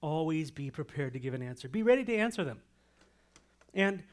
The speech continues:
now, I don't know about you, but one of the difficulties I, that I face, and I have faced, and I face weekly with you, by the way, is a lack of preparedness in communi-,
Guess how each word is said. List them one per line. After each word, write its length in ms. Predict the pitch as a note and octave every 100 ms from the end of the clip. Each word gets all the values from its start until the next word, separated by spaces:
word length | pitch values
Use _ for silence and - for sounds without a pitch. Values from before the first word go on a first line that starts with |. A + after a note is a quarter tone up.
| - _ _ _ -
now, 160 | F#3+ F#3+
I 160 | G#3+
don't 100 | B3+
know 100 | B3
about 340 | A3+ G#3+ G#3+ G#3
you, 100 | G#3+
but 100 | F#3
one 120 | G#3
of 80 | G#3
the 80 | F3
difficulties 840 | F#3 F#3 - F#3+ F#3 F3+ E3+ D#3 D#3+
I, 220 | D#3+ D#3+
that 140 | D#3 E3
I 80 |
face, 640 | D#3+ - E3 C#3+ D3+ - D#3
and 120 | D3+
I 140 | D3+
have 380 | C3 F3 F#3+ F3
faced, 400 | - C#3 D3+ -
and 80 | D#3
I 80 | D3+
face 280 | G#3+ G#3+
weekly 360 | D#3 F#3 F#3 E3+
with 180 | C#3 -
you, 140 | F3
by 160 | D#3+ D3
the 100 | C3
way, 300 | C#3 C#3 D3+ - - - _ _
is 160 | E3+ F#3
a 80 | D#3
lack 360 | D#3 F3 F#3+
of 160 | F#3 -
preparedness 640 | F3 - F3+ F3 D#3 -
in 80 | D3+
communi-, 540 | - E3 D#3+ E3 D#3